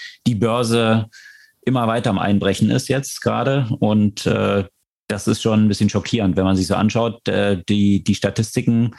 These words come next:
Restaurants sind um zehn Prozent, äh, gestiegen, die Preise. Aber das klingt für mich eigentlich fast noch wenig gegenüber dem Vorjahr.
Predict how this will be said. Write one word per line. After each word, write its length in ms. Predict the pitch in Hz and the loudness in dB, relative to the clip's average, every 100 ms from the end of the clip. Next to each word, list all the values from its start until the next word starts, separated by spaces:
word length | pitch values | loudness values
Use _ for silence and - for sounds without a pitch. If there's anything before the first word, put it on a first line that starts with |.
| - - - - - | -16 -16 -18 -12 -4
Restaurants 580 | 220 - 92 107 123 117 | -4 0 0 2 2 2
sind 260 | 113 107 | 2 2
um 260 | 101 107 101 | 2 2 0
zehn 320 | - 120 135 | 0 0 0
Prozent, 640 | - 120 120 131 139 - | -2 -2 0 2 0 0
äh, 300 | - 123 120 | 0 2 2
gestiegen, 420 | 110 110 - 131 123 | 0 0 0 0 0
die 80 | |
Preise. 540 | 113 110 117 139 143 - | 0 -2 0 0 0 0
Aber 280 | 90 87 - - | 0 -2 -4 -12
das 100 | - | -4
klingt 320 | 107 98 - | -2 -2 -6
für 180 | - 95 | -2 0
mich 180 | 92 | 0
eigentlich 200 | 92 92 | 2 0
fast 200 | - 92 | 0 -2
noch 300 | 92 82 - _ _ _ _ _ _ _ _ _ - | -2 -2 -6 _ _ _ _ _ _ _ _ _ -4
wenig 560 | 101 107 98 110 - - - | 0 2 2 0 -4 -16 -6
gegenüber 420 | - 87 90 92 | 0 2 2 0
dem 140 | 90 85 | 0 0
Vorjahr. 500 | 90 95 90 110 | 0 2 2 0